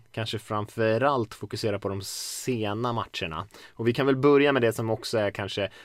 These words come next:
den största storyn från den här veckan. Alltså ingen rolig historia såklart, särskilt inte för dig och dina, eh, Cowboys-vänner.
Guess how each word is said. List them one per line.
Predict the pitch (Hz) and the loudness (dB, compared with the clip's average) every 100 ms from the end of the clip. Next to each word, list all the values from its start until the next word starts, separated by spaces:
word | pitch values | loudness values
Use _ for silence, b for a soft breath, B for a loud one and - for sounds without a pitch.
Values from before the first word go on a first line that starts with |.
| - | -8
den | 104 | -6
största | - 110 - 110 | -4 -4 -2 -2
storyn | 120 110 107 104 | 2 2 2 -2
från | 139 147 120 | 2 2 2
den | 110 | 0
här | 107 | -2
veckan. | 101 95 110 107 | -4 -4 -4 -4
Alltså | 101 113 | -4 -4
ingen | 110 113 110 120 | -4 -2 -2 -2
rolig | 117 131 123 123 143 143 | 0 2 2 2 2 0
historia | 127 123 120 120 | 0 2 2 0
såklart, | 127 117 117 | -2 -2 0
särskilt | 123 117 110 | -2 -4 -4
inte | 113 113 | -4 -4
för | 110 | -2
dig | 113 113 113 | 2 2 2
och | 113 | 0
dina, | 110 107 107 | -2 -4 -8
eh, | - 110 104 101 | -10 -6 -6 -6
Cowboys-vänner. | - 117 107 101 104 110 110 113 113 | 0 0 2 -2 0 -2 0 -2 -4